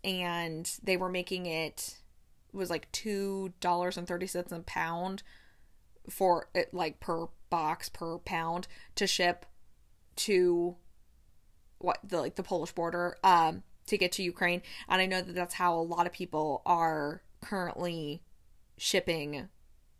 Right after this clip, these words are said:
their items. Um, other than all of those, so I hope you had your pen and paper out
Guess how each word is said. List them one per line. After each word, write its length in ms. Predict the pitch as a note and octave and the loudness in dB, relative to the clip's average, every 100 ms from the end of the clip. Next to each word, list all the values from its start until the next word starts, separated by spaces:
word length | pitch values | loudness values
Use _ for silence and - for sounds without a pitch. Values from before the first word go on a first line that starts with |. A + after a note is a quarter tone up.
| - | -6
their 240 | F3 D#3 D#3+ | -2 4 6
items. 600 | D#3+ F#2 D2+ - - - - - - - - | 6 2 -8 -12 -14 -14 -20 -20 -20 -16 6
Um, 440 | G3+ F#3 F3 C#3+ G3+ - - - - - - - | 8 10 8 2 -8 -18 -20 -20 -20 -20 -8 8
other 320 | A3 C4+ D4+ | 10 10 6
than 400 | B3 G#3 G3 F#3+ - - - - - - - - | 4 2 0 -6 -14 -20 -20 -20 -20 -20 -10 4
all 380 | G#3+ A3 A#3 G#3 | 10 12 12 8
of 160 | G3 | 4
those, 460 | G3 D#3+ D3+ D3+ F#3+ | 6 6 6 2 0
so 180 | - F#3 | 2 2
I 80 | G3 | 2
hope 300 | A3 G#3 G#3 | 2 0 0
you 240 | G3 F#3+ | 0 0
had 260 | G3 F#3+ F#3+ | 0 -2 0
your 160 | F#3 | -2
pen 180 | F3+ G3 | 0 -2
and 80 | G3 | 0
paper 300 | F#3+ F3+ F3 | -2 2 6
out 280 | E3+ D#3+ | 8 6